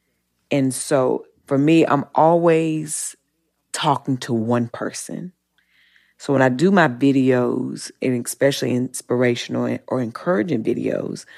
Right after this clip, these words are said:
I'm always holding my phone very close to my face because I want people to feel like I'm only talking to you in this moment.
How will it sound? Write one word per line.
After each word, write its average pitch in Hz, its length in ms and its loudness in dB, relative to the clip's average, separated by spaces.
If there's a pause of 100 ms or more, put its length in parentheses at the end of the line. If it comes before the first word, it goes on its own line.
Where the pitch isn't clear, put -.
(580)
I'm 147 120 0
always 180 300 4
holding 165 240 4
my 139 80 2
phone 135 240 0
very 127 160 2
close 127 320 -2
to 117 80 -4
my 117 140 -2
face - 600 -10 (400)
because - 220 -4
I 143 80 4
want 175 360 0
people 165 260 -2
to 143 200 -2 (120)
feel 156 240 4
like 135 220 -2
I'm 135 160 -2
only 156 320 0
talking 131 420 -4
to 135 120 -6
you 120 280 -2
in 113 100 -2
this 110 200 -6
moment. 120 440 -8